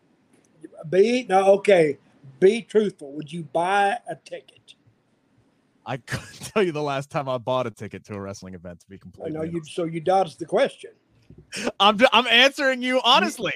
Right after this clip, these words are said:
Speaker 2: I
Speaker 1: you
Speaker 2: can't
Speaker 1: were
Speaker 2: remember the
Speaker 1: not.
Speaker 2: last time I bought a ticket to go to a wrestling event. It,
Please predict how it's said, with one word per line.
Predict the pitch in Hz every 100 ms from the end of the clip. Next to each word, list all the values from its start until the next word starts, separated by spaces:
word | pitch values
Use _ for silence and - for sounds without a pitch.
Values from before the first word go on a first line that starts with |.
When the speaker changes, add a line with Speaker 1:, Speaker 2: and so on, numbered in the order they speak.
| 120
Speaker 2:
I | 160 220
Speaker 1:
you | 190
Speaker 2:
can't | 185 190
Speaker 1:
were | 196
Speaker 2:
remember | 220 240
the | 240
Speaker 1:
not. | 220
Speaker 2:
last | 214 214
time | 214 208
I | 202 196 -
bought | 160 202 -
a | 254
ticket | 240 285 330 180 165 _ 147 175
to | 247
go | 175 147
to | 160 202
a | 226
wrestling | 269 339 - 143
event. | 117 101 85 _ _ _ _ _ _ _ _ _ _ _ _ _ _ - -
It, | 190